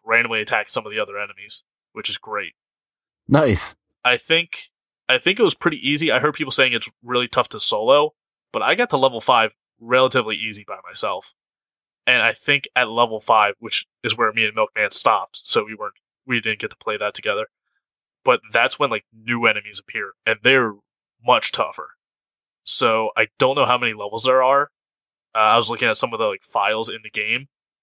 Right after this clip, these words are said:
Speaker 1: and I saw, like, floor two hundred thirty-six. So I'm praying to God there's not two hundred thirty-six levels, 'cause that game will last forever.
Speaker 2: <laughs> I actually do hope that.
Speaker 1: I, like, it, no one will be able to finish it then,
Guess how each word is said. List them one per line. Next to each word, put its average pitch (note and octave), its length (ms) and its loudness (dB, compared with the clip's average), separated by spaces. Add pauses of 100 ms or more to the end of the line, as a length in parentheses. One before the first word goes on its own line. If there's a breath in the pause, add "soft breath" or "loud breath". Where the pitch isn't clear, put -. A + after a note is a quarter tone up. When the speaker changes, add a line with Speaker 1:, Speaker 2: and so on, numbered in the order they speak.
(180)
Speaker 1:
and B2 200 4
I A#2 80 4
saw, D#3+ 220 4
like, D#3 280 2 (420)
floor D#3 680 -2
two - 280 -2
hundred E3+ 420 -2
thirty-six. F#3 720 2 (100)
So C3+ 240 2
I'm B2 200 2 (280)
praying C3+ 520 0
to A#2 100 -6 (140)
God A2 440 4 (440)
there's A2+ 220 -4
not G#2 240 -2
two - 160 -2
hundred G#2 240 -10
thirty-six - 420 -10
levels, - 420 -14 (720)
'cause - 120 -8
that G2+ 140 0
game G#2 140 -10
will G2+ 120 -10
last G2 260 -2
forever. F#2+ 500 -8 (140)
Speaker 2:
<laughs> - 160 -14
I C3 420 4 (300 loud breath)
actually C3 400 4
do A2+ 200 6
hope G#2+ 200 2
that. F#2+ 300 2 (400)
Speaker 1:
I, C#3+ 80 4
like, C#3+ 220 2
it, D3+ 260 -2
no C#3 280 2
one C#3 160 2
will B2+ 120 -6
be A#2+ 80 0
able A2+ 100 0
to G2+ 60 -8
finish G#2 280 -6
it G#2+ 120 -10
then, G2+ 140 -2